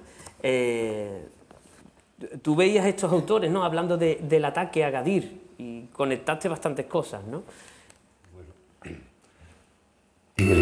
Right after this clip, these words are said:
Speaker 2: instante en que, en que se encuentra en los cadáveres esos, insepultos, o sea, porque hasta entonces en Cádiz todo eran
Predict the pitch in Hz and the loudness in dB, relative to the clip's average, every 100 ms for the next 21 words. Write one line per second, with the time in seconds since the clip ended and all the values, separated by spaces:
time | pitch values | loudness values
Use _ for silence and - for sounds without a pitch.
0 | 90 - 95 90 98 95 98 92 95 92 | 6 2 -6 -2 -2 2 2 2 0 -2
1 | 90 80 87 85 80 85 - - - - | -2 -4 -2 0 -2 -6 -14 -20 -20 -20
2 | - - - 98 82 107 87 82 82 80 | -20 -18 -4 -2 0 0 0 0 0 0
3 | 80 80 73 78 73 - - - - 95 | -2 -2 -4 -6 -8 -16 -20 -20 -8 -2
4 | 92 92 92 87 92 95 - 73 - - | 0 0 -2 -4 -4 -6 -6 -10 -10 -20
5 | - - - _ _ _ - 104 87 95 | -20 -20 -20 _ _ _ -4 -2 -2 -4
6 | 90 98 82 - 80 - - 80 90 85 | -2 -2 -4 -4 -6 -6 -14 -8 -4 -4
7 | 80 87 78 76 - - - - - - | -4 -4 -4 -6 -12 -20 -20 -20 -20 -20
8 | - - - - - - 92 - 85 76 | -20 -20 -20 -20 -20 -2 -2 0 -2 2
9 | 92 92 104 98 104 104 - - - - | 2 2 0 0 0 -4 -14 -20 -20 -4
10 | 98 87 92 92 98 98 92 92 87 87 | -2 0 0 0 0 2 2 4 2 2
11 | 87 | -2